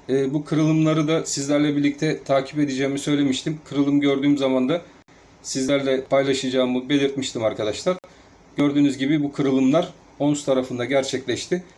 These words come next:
İlerleyen dönemlerde hem dolar bazlı hem de altın bazlı, e, olaraktan, ONS bazlı olaraktan bunun gram T L tarafına da yansıyıp dört yüz doksan bir üzerindeki kırılımın onsu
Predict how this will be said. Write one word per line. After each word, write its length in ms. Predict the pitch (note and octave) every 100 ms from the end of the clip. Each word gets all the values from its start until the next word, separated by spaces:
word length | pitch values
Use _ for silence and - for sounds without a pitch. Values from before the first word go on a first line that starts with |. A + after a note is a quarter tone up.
| - -
İlerleyen 480 | - C3 D3 D3 D3
dönemlerde 640 | C#3+ C#3+ C#3 C#3 C3 D#3+ E3+
hem 240 | B2+ C#3+ D3
dolar 320 | C#3 C#3+ C#3
bazlı 340 | C3+ B2 C#3+
hem 200 | C#3 C#3
de 60 | C#3
altın 420 | C3 C3 C3 C#3+
bazlı, 360 | C3+ B2 A#2 A#2+ - -
e, 40 | B2 B2+ B2+ B2+
olaraktan, 600 | C3+ C3+ A#2+ - D#3 C#3
ONS 220 | C3+ C3+
bazlı 260 | C3 A#2+ A#2+
olaraktan 540 | B2+ A#2+ G#2+ - F3 F3 - - - - -
bunun 300 | C3+ E3 D3
gram 300 | B2+ C#3+ D#3
T 160 | D#3 D3
L 120 | D3+
tarafına 460 | D3+ C#3 C3 C3 B2+
da 180 | B2+ - - -
yansıyıp 600 | B2+ C3+ C3+ C3 D3+ F3 C#3
dört 240 | C#3 -
yüz 160 | C#3+ C3+
doksan 400 | C3+ - C#3+ C#3+
bir 180 | D3+ - - - - - - -
üzerindeki 640 | D3 C3 C#3+ C3 B2+ C3 C3
kırılımın 520 | C#3+ C3 B2 C3 F#3+ - - -
onsu 480 | D3+ D#3 - A3+